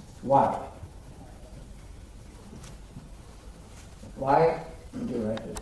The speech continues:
now? Uh, because I, I associate you with more, not material exactly, but more things of the earth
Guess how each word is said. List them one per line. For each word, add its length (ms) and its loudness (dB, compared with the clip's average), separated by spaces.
now? 340 -4
Uh, 440 -2
because 220 6
I, 420 8
I 180 2
associate 540 4
you 140 4
with 400 2
more, 440 0
not 240 2
material 400 2
exactly, 480 -2
but 220 -6
more 440 6
things 340 0
of 240 -2
the 80 0
earth 240 0